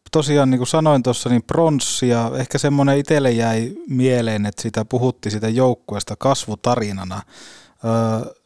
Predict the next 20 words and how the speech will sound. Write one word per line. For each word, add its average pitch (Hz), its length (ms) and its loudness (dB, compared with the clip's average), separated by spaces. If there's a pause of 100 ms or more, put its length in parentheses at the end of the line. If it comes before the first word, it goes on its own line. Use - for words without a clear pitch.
(320)
joukkue 147 480 0
voitti 139 640 0 (140)
Sveitsin, 135 760 2
öö, 117 440 -4
Venäjän, 117 640 2
Japanin. 104 920 -2 (260)
Sitten - 200 -2
lopuista 190 380 0
tuli 139 220 2
kuitenkin 135 480 -2
takkiin. 131 520 -2
Turnaus 139 340 0
oli 123 120 0
aika 113 220 -2
vaikea. 107 640 -4 (500)
Ja 113 220 -2 (440)
mietin 156 420 2
vähän 135 240 0
semmoista, 135 440 0
että 113 280 -6